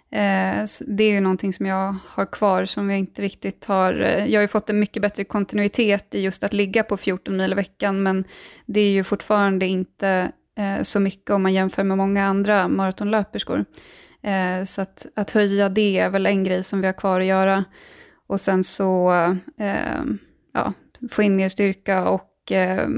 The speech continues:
få en bra kontinuitet, eh, i maratonträningen. Det är väl det vi har konstaterat hittills. Sen har Christian säkert massa idéer som jag inte ens vet om än. <laughs>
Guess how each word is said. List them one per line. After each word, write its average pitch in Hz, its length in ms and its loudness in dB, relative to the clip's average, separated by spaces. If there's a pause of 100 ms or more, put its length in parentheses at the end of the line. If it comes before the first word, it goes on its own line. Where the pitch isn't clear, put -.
(200)
få 202 180 0
en 190 140 2
bra 190 160 2
kontinuitet, 196 960 -2
eh, 196 260 2 (540)
i 190 380 -2
maratonträningen. 196 1300 0
Det 254 80 -2
är 208 80 2
väl 190 100 -2
det 190 100 2
vi 190 60 0
har 190 60 2
konstaterat 190 480 0
hittills. - 520 -2
Sen 202 220 0
har 190 80 2
Christian 190 360 0
säkert 190 220 -2
massa 196 240 2
idéer 190 240 0
som 196 140 -2
jag 196 80 0
inte 190 160 -6
ens 196 160 -4
vet 202 140 -4
om 196 180 -2
än. 202 200 2
<laughs> - 40 -12